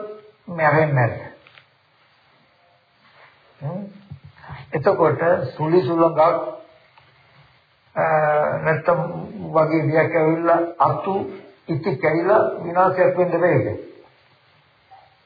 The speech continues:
අකුණක් ගහලා පැත්තක්ම නැති වෙලා නැසිලා යන්න බැයිද? පුළුවන්. එතකොට අඹ ගහ අඬනවද?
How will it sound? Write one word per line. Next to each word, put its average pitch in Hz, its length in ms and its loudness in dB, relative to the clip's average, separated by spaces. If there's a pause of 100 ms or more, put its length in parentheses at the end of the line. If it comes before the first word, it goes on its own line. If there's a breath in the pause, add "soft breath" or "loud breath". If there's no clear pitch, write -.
(580 loud breath)
අකුණක් 196 540 4
ගහලා 175 400 4
පැත්තක්ම - 640 0
නැති 185 300 2
වෙලා 196 220 4
නැසිලා 185 500 4
යන්න 185 200 2
බැයිද? 180 260 4 (1400)
පුළුවන්. - 420 -4 (1300 loud breath)
එතකොට - 560 0 (480)
අඹ 170 320 2
ගහ 175 260 2 (400)
අඬනවද? 151 800 2